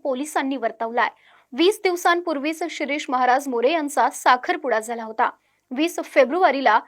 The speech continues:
त्यांचा विवाह होणार होता. शिरीष महाराज उदरनिर्वाहासाठी प्रवचन आणि कीर्तन करायचे.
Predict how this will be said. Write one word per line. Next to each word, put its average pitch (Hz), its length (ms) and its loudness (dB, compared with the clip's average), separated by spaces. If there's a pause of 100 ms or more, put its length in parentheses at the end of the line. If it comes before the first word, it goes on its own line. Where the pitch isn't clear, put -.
(260)
त्यांचा 302 380 4
विवाह 269 440 2
होणार 254 360 -2
होता. 226 260 2 (320)
शिरीष 294 400 -2
महाराज 269 480 4 (100)
उदरनिर्वाहासाठी 285 1080 2
प्रवचन 262 520 0
आणि 294 140 -2
कीर्तन 302 440 -2
करायचे. 226 600 -2